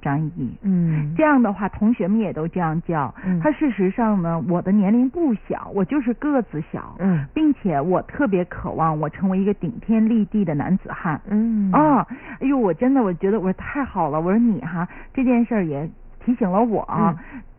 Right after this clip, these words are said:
Speaker 1: 啊，我说我以后不仅不会叫你了，我也会对所有的男生，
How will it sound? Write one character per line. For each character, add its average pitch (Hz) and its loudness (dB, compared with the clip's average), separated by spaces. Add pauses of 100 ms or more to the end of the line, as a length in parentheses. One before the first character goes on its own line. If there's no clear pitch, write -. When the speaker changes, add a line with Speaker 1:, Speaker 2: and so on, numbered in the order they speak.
(100)
Speaker 1:
啊， 202 2
我 196 0
说 247 2
我 254 0
以 208 -2
后 190 -2
不 254 -6
仅 151 -4
不 160 -8
会 247 0
叫 247 2
你 208 0
了， 151 0
我 180 2
也 226 2
会 208 -2
对 202 -2
所 220 0
有 302 0
的 175 0
男 151 -2
生， 160 -2